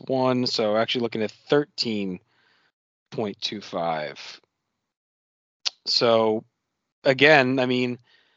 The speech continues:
kind of a step down from night one. Still a pretty good score, though. So it's gonna, um, slide into a decent spot. I mean, it's gonna be right outside the top twenty, it looks like, for us. So we'll get to that at the end of the night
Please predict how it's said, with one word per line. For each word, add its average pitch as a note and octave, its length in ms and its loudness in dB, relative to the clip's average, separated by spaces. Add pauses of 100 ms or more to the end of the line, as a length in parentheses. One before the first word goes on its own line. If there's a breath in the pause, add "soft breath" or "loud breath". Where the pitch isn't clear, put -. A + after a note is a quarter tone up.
(400)
kind A#2+ 380 -4
of C3 100 0
a C#3 40 -2
step D3 340 0
down E3+ 580 0 (240)
from E3+ 560 0 (600)
night F3 220 6
one. D3 460 4 (500)
Still - 320 2
a C4+ 60 4
pretty B3 240 2
good G#3+ 160 6
score, F3+ 340 2
though. F#2+ 340 -6
So B2 180 -4
it's A#2+ 100 -6
gonna, E3 400 2 (1040 soft breath)
um, B2 380 0
slide C3+ 420 2
into C#3 220 0
a A#2+ 60 -2
decent A#2+ 520 -4
spot. A2 460 4
I - 20 -2
mean, A#2+ 140 0
it's A#2 100 -6
gonna B2+ 140 2
be A#2 40 2
right A#2+ 120 4
outside B2 320 2
the G#2+ 80 -10
top - 400 -4
twenty, A#2 320 -6
it F#2+ 80 -6
looks G2 180 -6
like, G#2 140 -8
for G2+ 180 -8
us. G#2 80 -4
So A#2 100 -4
we'll A2 80 -4
get A2 160 -2
to - 100 -8
that G#2 280 -2
at - 60 -20
the A2 120 -2
end G#2+ 120 -2
of G2+ 80 -4
the G2+ 80 -4
night G2+ 320 -4